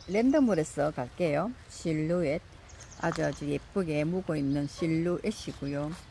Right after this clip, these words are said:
한 번 더 갈게요. 자, 실루엣 금액은 오천 원입니다.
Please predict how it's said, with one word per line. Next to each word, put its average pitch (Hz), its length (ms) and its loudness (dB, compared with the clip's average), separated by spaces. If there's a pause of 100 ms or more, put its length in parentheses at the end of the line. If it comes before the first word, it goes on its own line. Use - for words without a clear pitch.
(400)
한 196 140 0
번 240 140 4
더 214 100 4
갈게요. 170 560 0 (560)
자, 135 160 -4
실루엣 214 680 2
금액은 240 420 2
오천 220 320 -2
원입니다. 147 540 -2